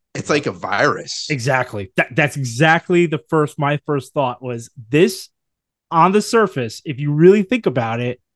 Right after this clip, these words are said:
Speaker 2: it sounds like a virus. It sounds like something that cannot be stopped and will infect everything it touches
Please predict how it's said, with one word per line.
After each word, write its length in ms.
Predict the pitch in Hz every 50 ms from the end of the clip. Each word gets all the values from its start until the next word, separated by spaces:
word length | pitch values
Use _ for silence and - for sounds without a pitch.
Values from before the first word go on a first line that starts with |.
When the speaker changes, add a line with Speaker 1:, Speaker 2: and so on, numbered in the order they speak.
| _ _ _ _ _ _ _ -
Speaker 2:
it 120 | 147 -
sounds 320 | - 175 156 139 139 123
like 120 | 135 127 110
a 80 | 127
virus. 500 | 113 113 104 98 - - - - - - _ _ _ _ _ _ _ _ _ 127
It 80 | -
sounds 260 | - 156 147 151 143
like 140 | 156 156 143
something 340 | 135 165 156 156 185 175 156
that 140 | 165 147 -
cannot 440 | 156 139 135 139 139 131 156 160 -
be 120 | 202 196
stopped 520 | 185 - - 165 147 143 139 139 _ _ _ _ _ _ _ _ _ _ _ _ _
and 260 | 147 139 139 135 135
will 160 | 135 143 139 139
infect 460 | 135 127 - - 151 131 - _ _ _ _ _ _ _ -
everything 480 | 208 220 208 185 196 196 185 185 175 156
it 140 | 160 156 -
touches 580 | - 160 143 - - 117 110 107 101 - -